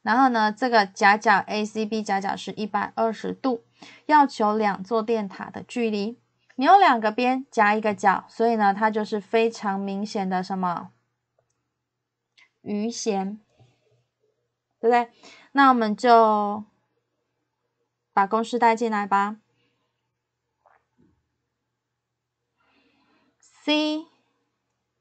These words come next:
平方等于A平方加B平方减二A B乘上 cosine C。好，数据带进来。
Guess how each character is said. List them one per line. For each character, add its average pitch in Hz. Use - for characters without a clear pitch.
平 226
方 233
等 185
于 180
A 254
平 214
方 208
加 208
B 220
平 202
方 196
减 190
二 226
A 214
B 214
乘 185
上 196
cosine 196
C。 233
好， -
数 -
据 285
带 285
进 269
来。 214